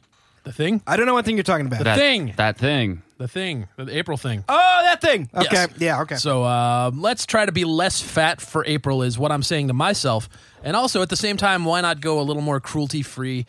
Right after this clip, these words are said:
Speaker 1: 'Cause I have had the opinion this whole time, like, meat's, meat sucks. Like,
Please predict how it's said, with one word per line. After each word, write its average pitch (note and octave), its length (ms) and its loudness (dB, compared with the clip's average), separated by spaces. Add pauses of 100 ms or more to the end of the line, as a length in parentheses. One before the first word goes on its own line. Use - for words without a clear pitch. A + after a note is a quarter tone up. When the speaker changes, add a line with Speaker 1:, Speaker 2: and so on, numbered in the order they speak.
(400)
Speaker 1:
'Cause C#3 140 -8
I F3+ 60 2
have A3 200 2
had F#3+ 180 0
the E3+ 80 -2
opinion D3 400 -2
this C3 140 -2
whole A#2+ 180 -2
time, B2 320 -4
like, A2+ 220 -6
meat's, C3 480 -8 (320)
meat C#3+ 200 -12
sucks. - 600 -6
Like, G#2+ 160 -12